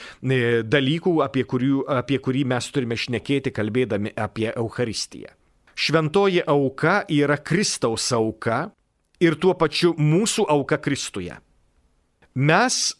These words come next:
nepamirškime, Dievui galime paaukoti tik savo gyvenimą. Ne ką nors daugiau, bet gyvenimą Kristuje. Šiandien, brangus Marijos radijo klausytojai, kalbėdami kad liturginėje katechezėje apie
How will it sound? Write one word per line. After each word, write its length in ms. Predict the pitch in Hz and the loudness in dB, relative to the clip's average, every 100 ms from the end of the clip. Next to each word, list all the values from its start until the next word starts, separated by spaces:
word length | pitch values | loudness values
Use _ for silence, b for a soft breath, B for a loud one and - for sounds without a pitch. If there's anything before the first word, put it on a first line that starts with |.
| _ | _
nepamirškime, 840 | 143 143 143 139 143 147 - 131 123 | -4 0 2 0 0 -2 -2 0 -2
Dievui 420 | 104 165 175 160 | -2 0 2 2
galime 520 | 123 160 160 139 143 139 _ _ - | 2 2 2 2 -2 -4 _ _ -2
paaukoti 580 | 139 131 - 151 151 131 | 0 0 0 0 0 -6
tik 220 | - - | -6 -8
savo 320 | - 139 120 | -4 0 -2
gyvenimą. 720 | 101 113 98 90 85 69 52 - _ _ _ _ | -2 -4 -4 -6 -8 -12 -16 -20 _ _ _ _
Ne 320 | 123 135 139 135 | -4 0 0 0
ką 200 | 127 110 | -2 -2
nors 240 | 107 95 | -2 -6
daugiau, 520 | 92 98 92 98 85 82 b b b - | -4 -4 -2 -4 -4 -8 b b b -6
bet 360 | 131 151 151 - | 0 0 0 -12
gyvenimą 640 | 110 147 135 151 135 120 | -2 0 2 0 0 -4
Kristuje. 600 | - 117 - - 98 80 - - _ - | -4 -6 -6 -8 -10 -14 -20 -20 _ -6
Šiandien, 480 | - 226 202 170 147 143 | 0 2 2 2 0 -2
brangus 520 | 156 160 147 143 - | -2 0 0 -2 -4
Marijos 460 | 156 143 156 147 - | -4 -2 0 0 0
radijo 280 | 156 156 151 | -2 0 0
klausytojai, 760 | 143 143 - 208 220 175 147 - | 2 2 0 -2 0 2 2 0
kalbėdami 640 | 139 135 151 156 143 139 | -2 0 0 0 0 -2
kad 240 | 131 131 - | -2 -4 0
liturginėje 760 | 143 - 202 156 151 143 135 | -2 0 -2 2 2 2 0
katechezėje 800 | 135 135 131 - 160 143 127 120 - | 0 -2 -2 0 0 2 2 0 2
apie 540 | 135 - 139 131 120 | -2 0 0 2 2